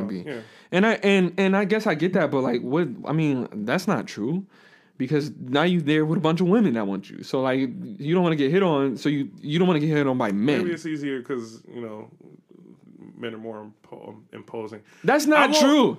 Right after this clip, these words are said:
Speaker 1: That's not,
Speaker 2: Well,
Speaker 1: oh
Speaker 2: I
Speaker 1: my
Speaker 2: mean,
Speaker 1: God,
Speaker 2: I,
Speaker 1: that's
Speaker 2: I,
Speaker 1: not
Speaker 2: I, I know
Speaker 1: true.
Speaker 2: that. I'm, well, okay, so, like,
Speaker 1: Ooh, that's not true. I
Speaker 2: anyone, anyone, anyone who's like, oh,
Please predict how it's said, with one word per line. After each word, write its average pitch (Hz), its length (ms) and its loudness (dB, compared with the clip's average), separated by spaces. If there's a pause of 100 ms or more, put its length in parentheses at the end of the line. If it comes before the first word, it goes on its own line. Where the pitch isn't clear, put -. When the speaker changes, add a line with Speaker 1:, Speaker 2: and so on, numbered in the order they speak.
Speaker 1:
That's 208 240 2
not, 240 240 4
Speaker 2:
Well, 247 200 8
Speaker 1:
oh 226 60 4
Speaker 2:
I 202 60 4
Speaker 1:
my 196 120 6
Speaker 2:
mean, 214 80 2
Speaker 1:
God, 214 240 6
Speaker 2:
I, - 40 4
Speaker 1:
that's 190 160 4
Speaker 2:
I, - 20 0
Speaker 1:
not 208 240 4
Speaker 2:
I, 208 100 4
I - 20 4
know 240 140 6
Speaker 1:
true. - 100 4
Speaker 2:
that. 170 140 -2
I'm, 175 260 -4
well, 180 160 0
okay, 175 260 2
so, 143 260 0
like, 131 260 2
Speaker 1:
Ooh, 226 200 6
that's 202 160 4
not 175 180 2
true. 156 260 4
I 339 180 6
Speaker 2:
anyone, 277 360 2
anyone, 269 640 0
anyone 208 480 -2
who's 160 360 -4
like, 123 320 -4
oh, 123 520 -2